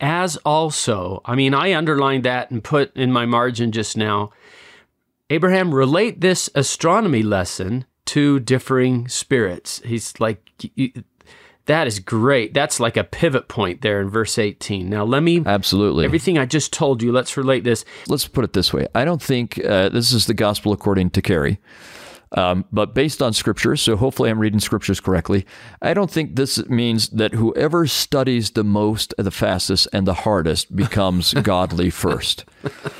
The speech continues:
Speaker 2: This isn't about studying, it's about becoming.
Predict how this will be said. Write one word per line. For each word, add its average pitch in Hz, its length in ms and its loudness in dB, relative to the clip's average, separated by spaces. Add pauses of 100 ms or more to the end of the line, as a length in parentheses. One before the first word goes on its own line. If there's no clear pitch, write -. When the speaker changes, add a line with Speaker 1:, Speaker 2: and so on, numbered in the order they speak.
(120)
Speaker 2:
This 147 180 0
isn't 170 240 2
about 131 240 0
studying, 117 500 0
it's 110 160 0
about 117 360 0
becoming. 110 640 -2